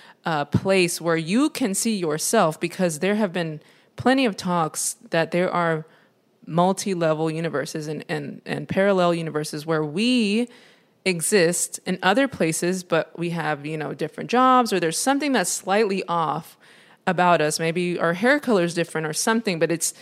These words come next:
it's still us. It's still our face. It's still our body, but it's a different timeline. It's a different person. It's a different story, whatnot. So again, in that movie, they jump through and they realize that they can go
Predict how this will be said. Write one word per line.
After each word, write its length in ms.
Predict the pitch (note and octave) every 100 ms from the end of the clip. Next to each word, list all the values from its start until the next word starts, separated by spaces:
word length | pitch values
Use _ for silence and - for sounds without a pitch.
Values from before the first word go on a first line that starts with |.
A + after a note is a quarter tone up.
| - - _ -
it's 180 | F#3 -
still 400 | - C4 A#3+ - -
us. 300 | E3 D#3 -
It's 100 | D3+
still 180 | - G3+
our 120 | G#3+
face. 380 | - F3+ F3 E3+
It's 100 | -
still 140 | F3+
our 140 | F#3
body, 420 | E3 E3+ D#3+ D#3+ D#3+
but 180 | E3
it's 380 | D#3+ - - - -
a 80 | E3
different 720 | - E3+ E3+ F3+ E3 - - - - _ _ _ _ _ _ _
timeline. 720 | - - G3 G3 F#3+ D#3+ D3+ D#3+
It's 120 | E3
a 60 |
different 340 | D#3 D#3+ E3 -
person. 400 | - G3 - F3+
It's 160 | E3
a 60 | E3
different 340 | D#3 E3 D#3
story, 680 | - - F#3 F#3 E3+ E3+ D#3 - - - _ _
whatnot. 440 | F3+ F#3 - D#3+ -
So 280 | - D3+ -
again, 380 | E3 E3+ D#3+
in 80 | E3+
that 180 | E3 E3
movie, 460 | F3 D#3+ E3+ D#3+ - _ _ _ _ _ - -
they 140 | F#3
jump 300 | F3 F3+ F3
through 340 | F3 F3 E3+
and 140 | D3 F3
they 100 | E3
realize 520 | D#3 E3 D#3+ E3 D#3+
that 140 | E3
they 200 | E3 E3+
can 280 | D#3+ - E3+
go 480 | E3 E3 D#3+ D#3